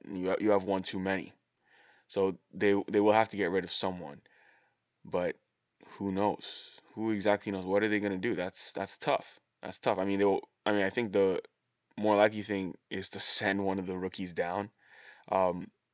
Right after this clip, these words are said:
Kelenic or Julio, whoever is, was, well, if both are pl-, if all are playing well, then, then it's tough. I don't know. But if one of them are struggling, which is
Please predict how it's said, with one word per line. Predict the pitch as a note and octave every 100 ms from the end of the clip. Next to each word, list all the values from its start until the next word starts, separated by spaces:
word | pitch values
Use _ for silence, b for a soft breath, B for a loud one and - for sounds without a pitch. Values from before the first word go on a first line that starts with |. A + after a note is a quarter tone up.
| -
Kelenic | - G#2+ G#2+ G#2 -
or | F#2 F#2 F2 -
Julio, | A2+ A2 F#2+ F2+ B2+ _ _ _ _ _
whoever | G#2+ G#2+ G#2+ G#2+
is, | F#2 F#2+ F#2+ F#2 F2 - - - - _ _ _ _ _ _ _ _ _ _ _ -
was, | G2+ F2 -
well, | G#2+ B2
if | F#2+
both | C#3+ G#3+
are |
pl-, | - -
if | A#2
all | A#2 A3
are |
playing | B2 A#2 G2 F#2
well, | F2+ E2+
then, | E2+ -
then | E2+ F2+
it's | -
tough. | - C2 - _ b b b b
I | -
don't | F#2+ F#2+
know. | F2 - _ _
But | G2+
if | G2+ -
one | B2+
of | C3
them | A#2+
are |
struggling, | G#2+ - B2+ G#2+ G2+ G#2
which | G#2 G#2
is | F#2+ F2 -